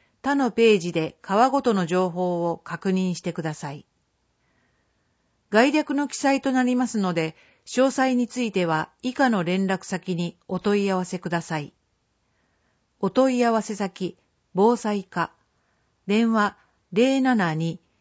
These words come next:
二二八の七六零五。洪水、土砂災害ハザードマップ、大和川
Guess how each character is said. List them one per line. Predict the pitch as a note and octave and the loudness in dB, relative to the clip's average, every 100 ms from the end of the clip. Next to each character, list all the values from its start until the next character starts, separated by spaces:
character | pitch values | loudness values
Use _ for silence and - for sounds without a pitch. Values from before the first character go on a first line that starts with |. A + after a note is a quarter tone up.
| _ - | _ -2
二 | G#3 C#4 C#4 | 2 4 4
二 | C#4+ C4 | 2 2
八 | F3 E3+ - F#3+ | 0 -4 -2 -2
の | D#3+ - _ | -2 -6 _
七 | F3+ F#3 A#3 | -2 2 4
六 | B3 A#3+ F3+ | 2 0 -2
零 | D#3 E3+ F3+ | 0 2 2
五。 | E3 E3+ D3+ D3 _ _ _ _ _ _ _ _ _ _ _ _ _ _ _ _ _ _ _ _ _ | 2 0 0 -6 _ _ _ _ _ _ _ _ _ _ _ _ _ _ _ _ _ _ _ _ _
洪 | - A#3 C#4 | 0 4 6
水、 | A#3 B3+ B3 - _ | 4 0 -2 -4 _
土 | G3+ | -2
砂 | G#3 C4+ | 0 0
災 | C4+ C4 A3 | 2 2 2
害 | F3+ E3 C#3+ | 0 -2 -4
ハ | - F#3+ | -4 2
ザ | A3+ A#3 | 4 4
ー | |
ド | G#3+ G#3 | 2 0
マ | F#3+ | -2
ッ | - - | -4 -10
プ、 | D3+ - _ _ _ | -10 -10 _ _ _
大 | F3+ G3+ | 2 4
和 | B3+ | 4
川 | C4 A3 F#3 D#3 D3 | 0 0 0 0 -6